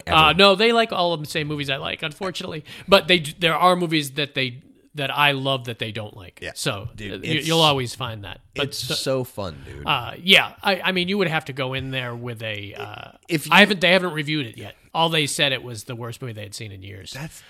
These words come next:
Speaker 1: such
Speaker 2: Uh,
Speaker 1: bullshit.
Speaker 2: but they had seen John Wick, and they loved John Wick, and they've been talking about that, and they talked about, and I'll talk a little bit about the Knock at the Cabin. They talked about that, and they, they go see most movies in the theater and everything, so
Speaker 1: Yeah.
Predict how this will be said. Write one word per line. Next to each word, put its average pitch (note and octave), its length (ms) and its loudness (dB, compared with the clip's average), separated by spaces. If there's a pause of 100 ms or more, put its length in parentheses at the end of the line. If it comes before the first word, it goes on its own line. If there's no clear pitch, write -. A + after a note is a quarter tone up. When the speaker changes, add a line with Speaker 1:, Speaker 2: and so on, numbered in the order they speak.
(180)
Speaker 1:
such C#3+ 420 0
Speaker 2:
Uh, - 60 -16
Speaker 1:
bullshit. A#2+ 400 -10
Speaker 2:
but D3 140 0
they D3+ 160 6
had D3+ 180 0
seen E3+ 260 -2
John C3+ 280 0
Wick, C3 180 -6
and A2 80 -10
they G#2 80 -12
loved B2+ 400 -4
John A#2+ 260 -8
Wick, A#2+ 240 -10
and A#2+ 80 -8
they've A2 120 -10
been A2+ 100 -12
talking A#2+ 260 -8
about A2+ 220 -10
that, A#2 240 -8
and C3+ 140 -12
they A#2+ 100 -8
talked C3+ 300 -4
about, A#2+ 220 -6
and A#2 60 -14
I'll A2 140 -12
talk B2 220 -8
a A#2+ 40 -10
little G#2+ 200 -10
bit G#2+ 140 -12
about G2+ 280 -12
the F#2+ 220 -12
Knock G2+ 240 -4
at - 60 -10
the G2 60 -18
Cabin. G#2+ 340 -14
They G#2 100 -12
talked G2+ 260 -12
about G#2 220 -18
that, G2 260 -14
and A2+ 80 -18
they, G#2 180 -12
they D3+ 200 2
go G#3 160 4
see G#3 180 -2
most E3 320 -2
movies C#3+ 260 -4
in A#2+ 60 -10
the G#2+ 100 -10
theater G#2+ 280 -14
and - 120 -18
everything, - 340 -18
so G#2+ 140 -8
Speaker 1:
Yeah. F2 120 -6